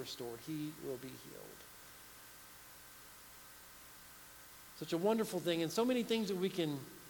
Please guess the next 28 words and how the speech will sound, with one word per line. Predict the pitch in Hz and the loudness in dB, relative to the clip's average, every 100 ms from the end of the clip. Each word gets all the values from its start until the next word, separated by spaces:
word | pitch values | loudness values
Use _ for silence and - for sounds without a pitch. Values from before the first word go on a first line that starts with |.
| - - - | -16 -8 2
actually | 196 - 190 | 2 6 6
learn | 160 180 202 208 208 - - | 8 8 8 8 4 2 -2
from | 160 151 | 0 2
this. | 143 127 - - - - - - - | 2 0 -2 -6 -6 -8 -12 -6 6
But | 208 | 8
I | |
want | 247 302 | 10 10
us | 269 190 | 8 6
to | |
also | 214 208 208 202 | 8 8 8 6
understand, | 196 190 214 214 | 6 6 6 6
before | 190 190 220 | 6 6 6
we | 220 | 8
get | 214 | 8
into | 208 190 | 6 6
our | 175 | 4
message | 170 196 214 196 160 | 8 8 8 4 2
this | 160 165 | 2 4
morning, | 147 139 147 185 - - - - | 4 6 4 2 -2 -10 -12 0
that | 208 | 8
we | |
must | 262 262 | 10 12
understand | 247 214 220 220 | 10 6 6 6
that | 202 | 8
God | 208 226 | 8 8
does | 214 196 | 6 6
not | 202 | 6
always | 190 190 185 180 175 | 6 6 8 6 4